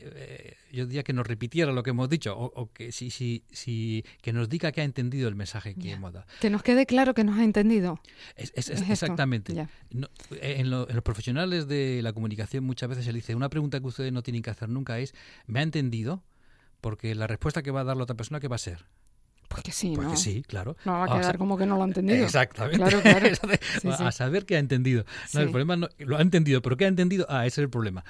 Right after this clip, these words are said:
Speaker 2: Vale.
Speaker 1: Entonces, por ejemplo, unas personas, un, un sistema muy bien diseñado para reducir al mínimo los errores en la comunicación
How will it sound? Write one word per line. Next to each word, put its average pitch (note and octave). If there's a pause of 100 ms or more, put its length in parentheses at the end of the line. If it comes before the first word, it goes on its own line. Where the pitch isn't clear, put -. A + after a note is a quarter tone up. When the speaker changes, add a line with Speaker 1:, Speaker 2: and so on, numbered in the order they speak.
(140)
Speaker 2:
Vale. D3
Speaker 1:
Entonces, C3 (120)
por A#2
ejemplo, B2+
unas C3+
personas, C3+
un, C#3
un D#3
sistema D3+
muy C3+
bien C3+
diseñado A#2+
para G#2+
reducir G#2+
al A#2
mínimo B2
los G2
errores A2+
en A2+
la A2
comunicación G#2+